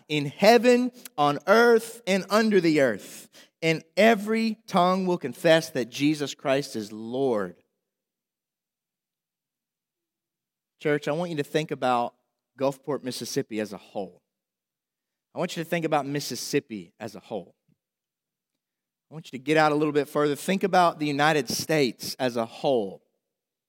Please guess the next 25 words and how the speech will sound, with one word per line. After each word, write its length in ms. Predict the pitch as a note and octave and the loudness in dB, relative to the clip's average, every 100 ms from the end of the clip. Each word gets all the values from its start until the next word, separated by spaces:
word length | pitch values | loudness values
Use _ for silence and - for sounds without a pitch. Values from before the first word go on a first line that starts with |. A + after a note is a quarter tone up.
| _ _ _ _ _ _ _ - - | _ _ _ _ _ _ _ -20 -8
And 140 | B2+ | 2
maybe 280 | C3+ D#3 D#3 | 4 4 2
if 120 | D3 | -2
you've 160 | D3+ D3 | -6 -2
gone 380 | D#3 D#3 D#3 D3 _ - | 0 0 -2 -6 _ -12
and 160 | G#2+ | -12
traveled 680 | - D3+ D#3+ D#3+ E3+ E3 D3+ - - | 4 6 6 6 0 0 -6 -18 -14
and 140 | G#2 | -6
been 100 | C#3 | -2
on 240 | C3+ A#2+ C#3 | -2 0 0
mission 280 | D#3+ E3 | -2 -4
trips 520 | D#3 F3+ E3+ D#3+ - A#2 | -8 0 0 0 -6 -6
or, 240 | A2 G#2+ | -6 -6
or 300 | A#2 G#2+ G2+ _ _ _ _ _ | -8 -10 -10 _ _ _ _ _
been 180 | A#2 D3 | -8 -4
to 80 | D3+ | -4
different 360 | C3+ E3+ C#3+ - | -2 -4 -4 -6
countries, 360 | D3+ - D3+ | -6 -4 -6
think 200 | - G3 | -4 2
about 200 | A3 F3+ | 4 4
the 100 | D3+ | 0
world 520 | D3 E3+ G3 G3 G3 F3 | 0 0 2 2 0 4
as 200 | E3+ C#3+ | 2 2
a 120 | C#3 | -2
whole. 500 | - F3 E3+ B2 | -4 -2 0 0